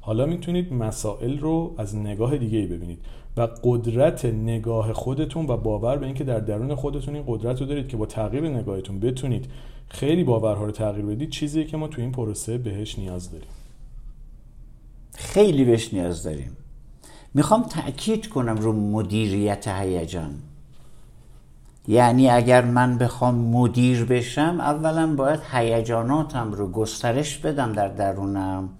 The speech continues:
Speaker 2: و اینو به شما بگم که ما از دوران کودکی سطح هیجانمون پایین اومده،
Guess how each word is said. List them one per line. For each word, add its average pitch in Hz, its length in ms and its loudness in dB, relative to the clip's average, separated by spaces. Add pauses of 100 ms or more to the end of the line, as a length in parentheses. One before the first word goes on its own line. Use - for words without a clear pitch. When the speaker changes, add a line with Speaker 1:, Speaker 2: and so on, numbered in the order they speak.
(1300)
Speaker 2:
و 110 320 6 (800)
اینو 165 260 6
به 147 100 6
شما 120 340 4
بگم 101 400 4
که 90 180 -6
ما 117 300 4
از 110 200 4
دوران 107 480 4
کودکی 107 1120 0
سطح 107 640 -4
هیجانمون 117 880 0
پایین 117 480 2
اومده، 85 520 -4